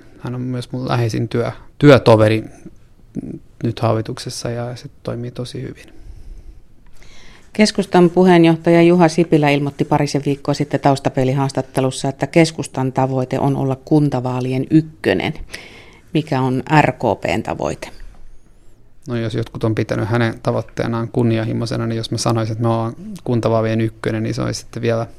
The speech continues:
Speaker 1: kunnianhimoisempi. Mut et me on tavoitteena ainakin säilyttää nyt se asema, mikä meillä on. Ja meillä on monessa kunnassa aika vahva asema. Mehän ei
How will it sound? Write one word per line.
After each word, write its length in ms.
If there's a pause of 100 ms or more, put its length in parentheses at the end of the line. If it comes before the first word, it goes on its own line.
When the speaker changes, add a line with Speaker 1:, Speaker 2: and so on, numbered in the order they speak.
(840)
Speaker 1:
kunnianhimoisempi. 880
Mut 240
et 200 (200)
me 180
on 120
tavoitteena 580 (420)
ainakin 240
säilyttää 540
nyt 140
se 160 (440)
asema, 360
mikä 220
meillä 300
on. 220
Ja 120
meillä 180
on 60
monessa 380
kunnassa 400
aika 200
vahva 300
asema. 400
Mehän 300
ei 180